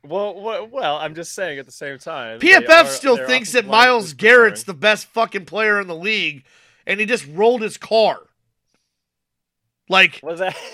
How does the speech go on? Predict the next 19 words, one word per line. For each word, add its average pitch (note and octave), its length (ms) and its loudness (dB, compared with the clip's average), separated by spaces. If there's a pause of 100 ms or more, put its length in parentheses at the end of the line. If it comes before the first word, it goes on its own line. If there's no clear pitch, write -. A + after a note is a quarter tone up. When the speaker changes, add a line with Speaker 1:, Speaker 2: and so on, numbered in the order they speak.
Speaker 1:
<laughs> - 220 -20
Speaker 2:
he C#4 120 2
didn't F4 160 6
even D4+ 200 2
play D#4 300 8
last B3 400 6
week, A#3 140 -2
and G3 60 -6
he A#3+ 80 -2
was A#3+ 120 -4
still D4 160 -2
graded B3+ 360 0
the A#3 60 0
best B3+ 340 -2
defensive B3 440 -2
end. A3+ 360 2 (1300)
Speaker 1:
Yeah, C#3 80 0
right D3 240 0
here. C3+ 240 -4